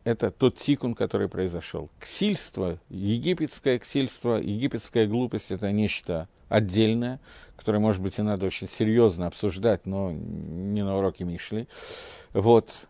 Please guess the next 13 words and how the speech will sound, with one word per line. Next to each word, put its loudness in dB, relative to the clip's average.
Но 2
ксильство, -2
которое 0
есть -2
у 2
нас, 2
у -6
Ам -2
Исраэля, -4
это 2
то, 2
что -4
может 0